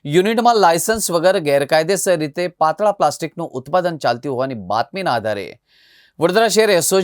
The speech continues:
જી અને ગુજરાત પોલ્યુશન કંટ્રોલ બોર્ડ એટલે કે જી પી સી બીની સંયુક્ત ટીમે દરોડા પાડ્યા હતા, જેમાં માલિક સામે કાયદેસરની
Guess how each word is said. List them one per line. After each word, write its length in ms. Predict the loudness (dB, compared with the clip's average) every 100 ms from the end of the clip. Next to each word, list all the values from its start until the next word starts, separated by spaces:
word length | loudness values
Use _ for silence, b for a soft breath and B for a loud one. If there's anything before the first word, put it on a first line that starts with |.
| 0
જી 140 | 0 0
અને 100 | -2 -4
ગુજરાત 340 | 0 0 2 -2
પોલ્યુશન 400 | -2 -2 -8 -6
કંટ્રોલ 420 | -6 -4 -6 -4 -2
બોર્ડ 260 | 0 0 -2
એટલે 180 | -6 -4 -6
કે 80 | -6
જી 140 | -8 -8
પી 140 | -8 -8
સી 140 | -8 -8
બીની 180 | -8 -8
સંયુક્ત 280 | -10 -10 -8
ટીમે 320 | -6 -4 -4 -4 b b b b
દરોડા 420 | 2 2 4 2 2
પાડ્યા 260 | 2 2 0
હતા, 180 | -4 -6 -12 _ _ -8
જેમાં 440 | 0 2 2 2
માલિક 320 | 2 2 0 0
સામે 280 | 0 0 0
કાયદેસરની 500 | 0 0 -2 -4 -4